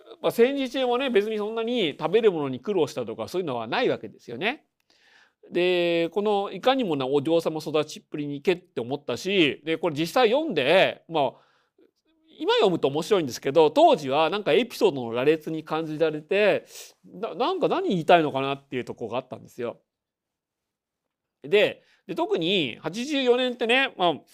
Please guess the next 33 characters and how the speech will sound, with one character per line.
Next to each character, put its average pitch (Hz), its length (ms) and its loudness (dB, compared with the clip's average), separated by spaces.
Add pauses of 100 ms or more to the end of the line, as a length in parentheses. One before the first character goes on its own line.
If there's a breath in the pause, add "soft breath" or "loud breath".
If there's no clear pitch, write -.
(160 loud breath)
も 180 140 0
う 220 60 2
ち 247 80 6
ょ - 20 8
っ 247 40 -6
と 240 100 4
し 190 40 0
た 180 80 2
ら 139 60 4
バ 175 120 6
ブ 170 120 4
ル 139 60 2
始 131 180 -2
ま 156 120 0
り 156 60 -2
ま 165 140 0
す 143 80 -6
よ 117 60 0
っ 107 40 -10
て - 80 -10
い 110 40 -8
う - 20 -12
時 117 240 -10
で、 160 400 6 (360 soft breath)
で、 165 560 6
そ 226 140 4
う 262 40 2
い 240 40 -4
っ - 20 -16
た 247 180 2
ね、 294 240 0 (160)
そ 190 140 -4
の、 165 680 0